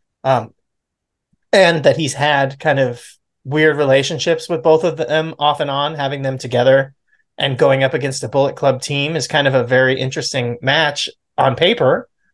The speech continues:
for that, for that part of it, but it also is like, how much of that is really gonna be part of what we see here, and how much of this is just going to be, you know, uh, just showing stuff off kind of match and not really about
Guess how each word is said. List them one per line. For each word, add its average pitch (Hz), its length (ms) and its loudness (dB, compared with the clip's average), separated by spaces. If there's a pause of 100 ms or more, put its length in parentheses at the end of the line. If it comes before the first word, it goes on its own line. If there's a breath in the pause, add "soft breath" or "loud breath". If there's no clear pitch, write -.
(340)
for 165 100 2
that, 160 380 2
for 147 140 0
that 156 280 2
part 135 160 0
of 123 100 -2
it, 147 200 0
but 143 100 -2
it 139 80 -2
also 151 320 2
is 131 140 -4
like, 123 200 -4
how 147 240 0
much 151 260 -6
of 139 240 0
that 139 360 4
is 127 160 -6
really 139 220 -2
gonna 135 160 0
be 127 100 -4
part 143 220 2
of 131 80 -4
what 143 100 -4
we 127 80 -8
see 165 240 -4
here, 127 380 -2 (280 soft breath)
and 143 120 -2
how 160 100 2
much 151 200 2
of 131 60 -2
this 131 160 -4
is 127 120 -10
just 135 180 -6
going 123 200 -2
to 123 100 -6
be, 120 420 -4 (680)
you 143 100 0
know, 113 260 -2 (220)
uh, 123 260 0
just 127 240 -8
showing 135 360 2
stuff - 280 0
off 120 260 2
kind 117 180 -2
of 107 160 -12
match 113 400 -4
and 117 120 -6
not 117 200 -4
really 117 220 -2
about 113 420 -4